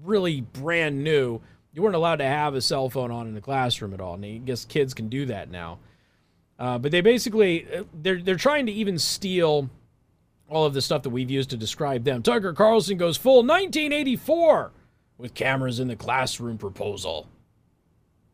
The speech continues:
How's that nineteen eighty-four having a camera in a classroom? How is that nineteen eighty-four? It's not anything like Orwellian, but I digress.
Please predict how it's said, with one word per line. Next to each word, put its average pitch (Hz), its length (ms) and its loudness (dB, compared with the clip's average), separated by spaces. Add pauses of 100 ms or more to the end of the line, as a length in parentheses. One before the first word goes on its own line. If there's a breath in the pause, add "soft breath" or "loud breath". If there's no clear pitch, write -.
(480)
How's 143 180 -6
that 135 120 -4
nineteen 135 320 -6
eighty-four 123 420 -8
having 110 220 -8
a 104 60 -12 (140)
camera 120 280 -8
in 107 80 -10
a 101 40 -10
classroom? 110 520 -12 (960)
How 165 100 -6
is 214 100 -2
that 196 180 0
nineteen 190 340 -4
eighty-four? 190 420 -4 (2250)
It's - 100 -16
not 165 200 0
anything 165 400 -2
like 160 260 0 (420)
Orwellian, 131 640 0 (260)
but 143 140 -6
I 143 80 0
digress. 95 480 -8